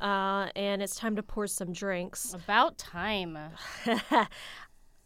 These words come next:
Speaker 1: Tuesday, what are you drinking?
Speaker 2: All right. Well, I have a brewery based in California. It is called Moylan's Brewing. So I'm going to have a Moylan's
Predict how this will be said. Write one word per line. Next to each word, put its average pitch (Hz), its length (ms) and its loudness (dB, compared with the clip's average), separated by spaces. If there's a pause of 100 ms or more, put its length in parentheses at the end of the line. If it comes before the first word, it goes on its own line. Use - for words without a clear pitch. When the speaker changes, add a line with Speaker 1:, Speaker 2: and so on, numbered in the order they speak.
(120)
Speaker 1:
Tuesday, 294 280 6
what 208 140 4
are 233 40 2
you 220 60 0
drinking? 240 380 -2 (460)
Speaker 2:
All 392 180 6
right. 277 380 6
Well, 277 220 2
I 285 180 6 (120)
have 247 520 6 (120)
a 190 800 -2 (240)
brewery 311 640 2
based 233 460 2
in 220 180 -2
California. 190 1080 -2 (880)
It - 140 -2
is 220 120 -2
called 220 520 6 (340)
Moylan's 254 920 2
Brewing. 196 760 0 (300)
So 277 280 0
I'm 339 200 4
going 392 200 4
to 349 60 4
have 320 260 6
a 254 100 2
Moylan's 277 640 2